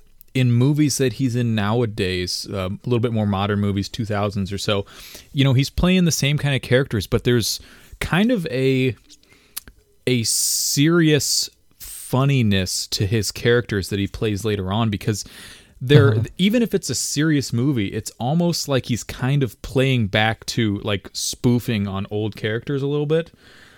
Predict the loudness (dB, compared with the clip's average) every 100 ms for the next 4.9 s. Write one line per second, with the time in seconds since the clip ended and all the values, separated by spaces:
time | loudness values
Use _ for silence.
0 | -20 _ _ 0 4 6 4 2 2 2
1 | 2 2 4 4 4 2 0 0 2 0
2 | 2 0 -2 2 2 2 2 4 4 2
3 | -2 -4 -2 0 0 0 -2 -4 -2 -4
4 | -2 -4 -4 -8 -4 0 0 0